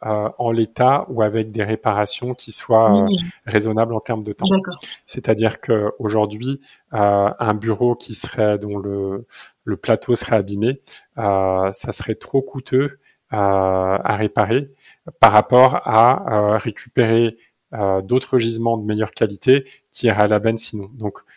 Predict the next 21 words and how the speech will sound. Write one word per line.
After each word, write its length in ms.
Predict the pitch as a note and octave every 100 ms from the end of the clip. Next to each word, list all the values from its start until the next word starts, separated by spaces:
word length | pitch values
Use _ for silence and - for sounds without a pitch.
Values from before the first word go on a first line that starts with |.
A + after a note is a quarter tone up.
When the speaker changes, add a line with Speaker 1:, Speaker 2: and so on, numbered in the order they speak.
| _
Speaker 1:
pour 100 | -
moi, 100 | A#2
la 120 | A#2+ A2
priorité 420 | - A#2+ A#2+ C3
du 80 | A#2
secteur 400 | - A#2 B2+ -
pour 120 | A2+
l'instant, 260 | G#2 -
c'est 160 | C3+ A#2+
déjà 260 | G#2+ G#2+ A#2
de, 340 | A2 G2+ G2 - - _ -
de 60 |
canaliser, 680 | G#2+ B2+ B2 B2 A#2+ A#2+ A#2 - _ -
euh, 220 | A#2 G2+ -
tous 120 | C3+
les 100 | B2
flux 240 | - -
de 40 | B2
mobilier 400 | A2 A2 A2+ A2+
de 80 |
qualité 540 | - A#2 A2 - B2